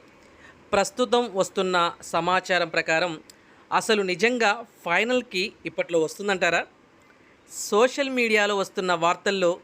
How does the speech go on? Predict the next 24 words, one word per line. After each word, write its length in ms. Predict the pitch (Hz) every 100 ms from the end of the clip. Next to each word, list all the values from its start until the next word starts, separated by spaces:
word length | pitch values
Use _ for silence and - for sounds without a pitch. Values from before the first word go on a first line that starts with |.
| -
నిజమెంత? 560 | 147 147 202 214 208 202 - - - - _ _ -
ఇలాంటి 320 | 147 165 165
ఓ 120 | 160
చిన్న 300 | 160 - 196
విశ్లేషణ 640 | 208 190 - 185 190 175 170
మీకోసం 580 | 165 170 165 156 175 156 - -
నేను 160 | 147 147
అందిస్తా 380 | 151 160 170 156
ఉన్నాను. 400 | 156 156 156 143 _ _ - - - -
తప్పనిసరిగా 600 | 143 180 175 180 170 165 160
ఈ 140 | 160
వీడియో 220 | 151 165 165
నచ్చినట్లయితే 420 | 156 156 160 160
లైక్ 380 | 147 160 160 185
చేయండి. 440 | 165 165 165 151 - _ _ _ _ _ -
మీరు 480 | - 170 190 202 185 -
మంచి 400 | 165 190 202 240
పాయింట్లు 420 | - 185 190 185
వినాలి 360 | 165 165 165 160
అంటే 360 | 156 175 160 -
ఆశాంతం 680 | 139 156 170 190 185 185 214
స్కిప్ 440 | - - 190 - 233
చేయకుండా 360 | 202 196 185
వీడియో 240 | 170 165